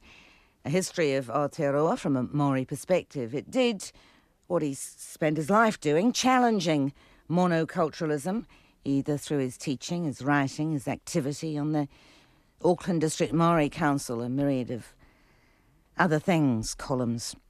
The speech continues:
and writings. He lectured at the University of Auckland. He became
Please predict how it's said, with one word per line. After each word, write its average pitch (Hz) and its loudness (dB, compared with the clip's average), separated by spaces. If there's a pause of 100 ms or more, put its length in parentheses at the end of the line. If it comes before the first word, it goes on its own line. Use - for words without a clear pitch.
(680)
and 113 -6
writings. 117 -4
He 208 0
lectured 226 4
at 160 2
the 156 0
University 143 2
of 123 -6
Auckland. 214 0
He 160 -4
became 139 0